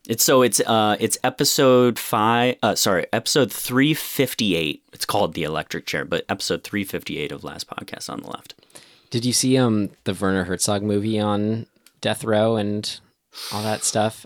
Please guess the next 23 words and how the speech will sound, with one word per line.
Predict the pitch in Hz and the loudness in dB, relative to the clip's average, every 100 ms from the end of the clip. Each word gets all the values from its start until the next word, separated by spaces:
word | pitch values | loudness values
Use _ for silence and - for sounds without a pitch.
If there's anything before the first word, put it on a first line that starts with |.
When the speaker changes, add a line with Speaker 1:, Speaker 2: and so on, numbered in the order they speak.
| _ | _
Speaker 2:
I | 101 | -6
think | 101 92 | -2 0
you'd | 120 | 2
really | 98 98 95 | 2 0 0
Speaker 1:
Ooh, | 90 | -2
I | 85 | -4
don't | 90 | -4
Speaker 2:
appreciate | 85 90 95 | -2 -2 -2
Speaker 1:
think | |
Speaker 2:
that. | 90 78 78 | -2 -4 -6
Speaker 1:
so. | 87 - _ _ - - - | -10 -20 _ _ -20 -20 -18
Speaker 2:
It's | - | -14
good. | - - - - _ - - | -10 -10 -12 -18 _ -20 -14
Speaker 1:
Cool. | - 95 - - | -8 -8 -8 -2
Speaker 2:
And | 107 | 2
not | 117 139 | 2 4
my | 139 | 2
recommendation, | 131 127 127 117 98 95 95 95 110 - - - - - - - | 2 2 2 2 0 -2 -4 -6 -10 -20 -20 -8 -4 -4 -8 -6
though | 110 | -2
I | 381 | 0
did | 95 95 | 0 -2
recommend | 92 - 95 | -2 -4 -4
it. | 92 | -6